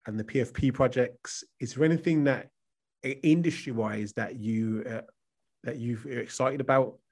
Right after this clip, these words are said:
when, when it comes to N F Ts? And that could be the gaming side, that could be fashion, that could be ticketing. Like, I mean, like, 'cause you come from a background of events, like, is there anything that you're think really excited about and think, "Look, I'm looking forward to"?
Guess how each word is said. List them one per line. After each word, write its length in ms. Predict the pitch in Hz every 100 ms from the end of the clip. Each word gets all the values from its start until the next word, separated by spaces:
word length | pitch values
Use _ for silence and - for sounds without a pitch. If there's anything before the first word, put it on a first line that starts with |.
| _ _ _ _ _ 127
when, 380 | 127 131 123 120
when 160 | 120 117
it 60 | 135
comes 180 | 120 110
to 100 | 120
N 80 | 113
F 100 | 104
Ts? 420 | 117 117 127 - _ _ _ -
And 80 | 117
that 100 | -
could 160 | 135 110
be 80 | 120
the 100 | 110
gaming 380 | 123 131 123
side, 380 | 117 127 120 113
that 140 | 110 -
could 180 | - 110
be 200 | 110 104
fashion, 600 | - 127 120 - 117 110
that 160 | 107 -
could 160 | 107
be 260 | 113 104 110 _ _ _ - _ _ _
ticketing. 540 | - 143 139 147 135 135
Like, 180 | 135 113
I 40 |
mean, 160 | 120 123
like, 200 | 117 107
'cause 180 | 117 95
you 80 | 113
come 180 | 131
from 140 | 110 117
a 60 |
background 320 | 107 113 117 110
of 80 | 107
events, 500 | 117 135 139 - 131
like, 140 | 110
is 60 | 113
there 80 | 131
anything 220 | 135 139
that 100 | 120
you're 160 | 127
think 180 | 113 127 120
really 160 | 123
excited 400 | 117 - 120 113
about 160 | 113 110
and 80 | 107
think, 140 | 117
"Look, 120 | 113
I'm 60 | 127
looking 200 | 120 117
forward 240 | 95 113
to"? 100 | 110